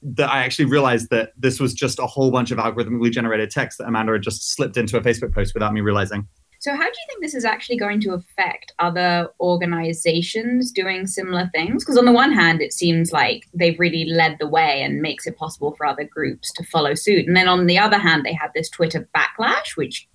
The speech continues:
Speaker 2: could easily make other organizations worried about doing the same thing.
Speaker 1: I don't know for sure. My hope is that they've slightly stretched the Overton window and it's gonna be easier for groups like, say, Microsoft, who are worried about their facial recognition technologies.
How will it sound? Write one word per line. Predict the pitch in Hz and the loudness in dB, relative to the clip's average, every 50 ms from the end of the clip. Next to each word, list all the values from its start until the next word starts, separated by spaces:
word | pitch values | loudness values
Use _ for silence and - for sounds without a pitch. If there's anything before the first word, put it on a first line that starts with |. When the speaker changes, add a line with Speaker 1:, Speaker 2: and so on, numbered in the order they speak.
| _ _ | _ _
Speaker 2:
could | - - 202 196 180 175 - - | 2 4 4 4 4 2 0 0
easily | 170 175 175 165 160 160 151 | 2 2 2 2 0 -2 -2
make | 151 147 151 151 - | -2 -2 -2 -2 -2
other | 156 165 160 | 0 0 2
organizations | 160 156 151 156 160 160 147 160 165 - 143 147 | 0 0 0 -2 -2 -2 -2 -4 -4 -6 -8 -4
worried | 147 151 156 160 147 139 | -2 0 2 2 2 2
about | - - - - | 0 -2 -4 -4
doing | - - 110 107 | -6 -6 -6 -6
the | - - | -6 -6
same | - - - - | -8 -12 -14 -20
thing. | - _ _ _ _ - | -20 _ _ _ _ 4
Speaker 1:
I | 214 | 6
don't | 262 269 233 | 6 6 6
know | 220 196 | 6 4
for | - 196 | 4 4
sure. | 180 - 185 170 160 | 4 6 8 8 8
My | 156 151 | 8 6
hope | 147 160 208 208 208 202 | 6 6 6 6 6 4
is | 202 160 | 4 2
that | 185 165 | 2 2
they've | 151 143 135 | 2 2 2
slightly | - - - 156 151 147 156 147 | 2 0 2 2 4 4 4 2
stretched | 147 - 160 139 139 - | 2 2 2 2 2 2
the | 151 139 | 4 4
Overton | 139 135 135 156 143 | 4 4 4 2 2
window | 131 131 135 135 165 180 175 - | 4 2 2 0 -2 -2 -4 -2
and | 123 127 | -2 -2
it's | 127 123 | -2 0
gonna | - 147 139 | 0 2 2
be | 127 131 131 131 131 | 4 4 2 2 2
easier | 131 127 120 131 131 123 123 120 117 117 | 2 2 4 4 4 4 6 4 4 2
for | 117 - 131 | 0 -2 -2
groups | 110 107 123 127 123 117 - - - - - - - _ _ _ | -2 0 0 0 2 0 0 -4 -6 -8 -8 -10 -12 _ _ _
like, | 156 160 165 | 0 0 2
say, | 151 - 196 190 | 2 2 2 4
Microsoft, | 180 180 185 185 - 156 - 151 120 107 - | 4 2 2 2 0 0 0 0 0 0 2
who | 131 123 | 2 2
are | |
worried | 120 117 123 123 120 | 4 4 4 4 4
about | 120 120 120 123 - - - - | 4 2 2 0 0 -4 -10 -6
their | 120 123 120 117 117 117 113 113 | 0 2 4 4 4 4 2 2
facial | - - 131 127 - 135 | 2 0 0 2 2 0
recognition | 127 110 - - 120 120 117 - 127 | 0 -2 -2 -2 -4 -4 -4 -4 -6
technologies. | 107 113 110 110 107 107 104 - 104 104 101 101 - | -6 -6 -4 -4 -4 -4 -2 -2 -2 -4 -4 -4 -8